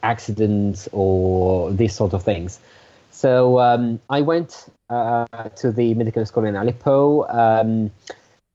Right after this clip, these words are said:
but unfortunately, the medical school itself was not very kind of, um,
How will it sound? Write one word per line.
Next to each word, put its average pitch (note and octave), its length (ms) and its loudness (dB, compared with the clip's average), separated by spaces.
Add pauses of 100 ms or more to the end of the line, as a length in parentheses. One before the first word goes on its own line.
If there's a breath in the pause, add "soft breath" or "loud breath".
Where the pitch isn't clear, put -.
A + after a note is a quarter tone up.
(360)
but D3 320 2
unfortunately, D#3+ 1080 -4
the B2 260 0
medical C#3+ 360 -2
school C3 240 -2
itself G#2+ 720 -4
was A2 320 -2
not B2 380 -2 (240)
very A2 680 2
kind A2 240 -4
of, G2+ 320 -4
um, G2+ 480 0